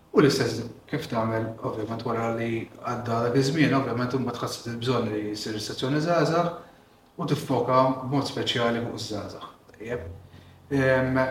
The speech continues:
ovvjament, illum il-ġurnata mingħajra di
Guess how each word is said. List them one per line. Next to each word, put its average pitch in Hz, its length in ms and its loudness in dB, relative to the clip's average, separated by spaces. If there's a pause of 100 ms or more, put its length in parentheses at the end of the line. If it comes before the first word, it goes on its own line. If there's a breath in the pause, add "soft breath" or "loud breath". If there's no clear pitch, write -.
(300)
ovvjament, 131 680 4 (100)
illum 139 300 4
il-ġurnata 120 760 2
mingħajra 123 580 4
di 131 160 2